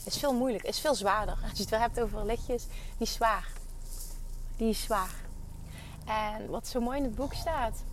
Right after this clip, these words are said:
is, ehm, fifty thousand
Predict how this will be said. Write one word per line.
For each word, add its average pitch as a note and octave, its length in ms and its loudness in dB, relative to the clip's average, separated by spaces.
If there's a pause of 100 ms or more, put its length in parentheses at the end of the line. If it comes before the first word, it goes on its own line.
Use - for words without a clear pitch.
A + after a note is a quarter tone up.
(280)
is, A3 360 -2 (120)
ehm, G#3 320 -4 (1000)
fifty B3+ 300 2
thousand A3 800 0